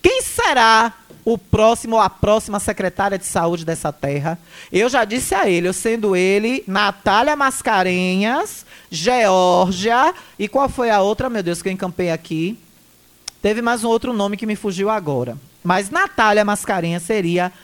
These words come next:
primordial pra esse cargo. E manteria a Jane, ou a Jane passar a ser secretária, e botar a Natália Mascarenhas ou Geórgia pra subsecretária.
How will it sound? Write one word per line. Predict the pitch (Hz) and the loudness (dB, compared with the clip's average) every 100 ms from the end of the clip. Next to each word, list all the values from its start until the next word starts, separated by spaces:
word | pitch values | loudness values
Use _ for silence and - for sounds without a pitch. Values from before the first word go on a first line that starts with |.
| - _ | -20 _
primordial | - 349 262 262 285 233 220 | -2 0 4 4 2 0 -2
pra | 233 | -2
esse | 233 254 | -6 -8
cargo. | - 160 156 147 - - _ _ _ _ _ _ _ _ _ _ | -6 -4 -4 -6 -12 -20 _ _ _ _ _ _ _ _ _ _
E | 202 | 0
manteria | 220 247 240 214 226 | 0 0 0 2 2
a | |
Jane, | 214 196 190 | 0 -2 -2
ou | 302 | 4
a | 349 381 | 6 6
Jane | 302 208 226 226 233 277 415 - _ | 2 0 0 0 0 -2 -6 -14 _
passar | 226 226 - 208 | 0 0 0 0
a | |
ser | 202 202 | 0 -2
secretária, | 208 190 185 180 151 160 226 - _ _ - - | -2 -2 -4 -2 0 0 -2 -6 _ _ -14 -4
e | 302 | 0
botar | 262 330 254 247 285 | 2 2 2 2 0
a | |
Natália | 311 254 247 247 220 220 | -4 -2 -2 0 0 0
Mascarenhas | 226 - 233 214 226 | -2 -2 -2 -2 -2
ou | 247 | -2
Geórgia | 247 240 196 202 | 0 2 2 0
pra | 214 220 | -2 -4
subsecretária. | - 196 220 233 240 131 127 | -4 -6 -6 -6 -6 -6 -6